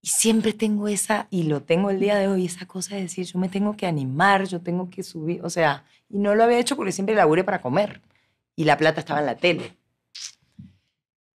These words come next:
Compramos una obra de teatro, entonces como él iba a hacer tele, yo podía darme el gusto de hacer teatro. Entonces me acuerdo que llegamos, hablo con Fabio Rubiano porque le dije, "Quiero que seas mi director, lee esto", un día en un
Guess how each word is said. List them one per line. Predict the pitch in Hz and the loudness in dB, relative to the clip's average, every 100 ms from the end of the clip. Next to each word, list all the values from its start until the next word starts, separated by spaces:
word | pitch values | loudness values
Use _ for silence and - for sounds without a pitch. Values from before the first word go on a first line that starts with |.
| _ _ _ _ | _ _ _ _
Compramos | - 156 185 190 196 | -6 0 2 2 2
una | 196 | 6
obra | 196 196 | 8 8
de | |
teatro, | 190 269 262 254 254 262 | 10 10 10 8 4 4
entonces | 196 165 185 | -2 -8 -8
como | - 180 190 | 0 6 6
él | 220 | 8
iba | 240 | 8
a | |
hacer | 226 269 262 | 8 4 4
tele, | 262 254 262 | 6 6 6
yo | 220 190 | 2 2
podía | 202 196 185 | 4 4 4
darme | 185 208 214 | 0 -4 -6
el | 208 | 0
gusto | 175 165 - 196 | 4 6 4 -2
de | 160 | -4
hacer | 127 147 | -4 -8
teatro. | - 127 - - - _ _ _ _ _ _ - _ _ | -8 -12 -12 -20 -20 _ _ _ _ _ _ -20 _ _
Entonces | 165 170 165 | -2 -2 0
me | |
acuerdo | 160 170 170 | 0 4 4
que | 160 151 | 4 2
llegamos, | 143 156 240 240 220 208 | 4 8 10 10 6 4
hablo | 196 175 180 | 4 4 4
con | 170 | 0
Fabio | 151 156 165 175 170 | 0 0 2 2 2
Rubiano | 151 156 170 175 | 2 4 6 4
porque | 170 156 | -2 -6
le | 147 | -4
dije, | 160 - - - | -4 -4 -16 -20
"Quiero | - 170 175 | -8 -8 -6
que | |
seas | 165 160 | -4 -2
mi | 175 170 | -2 -4
director, | 160 156 - 214 208 | -8 -12 -6 -4 -2
lee | 175 160 170 214 | 0 2 6 6
esto", | 226 226 - 175 175 - | 6 2 -2 0 0 0
un | 165 | -4
día | 170 185 180 | 0 2 2
en | 170 | -2
un | 165 165 | -6 -10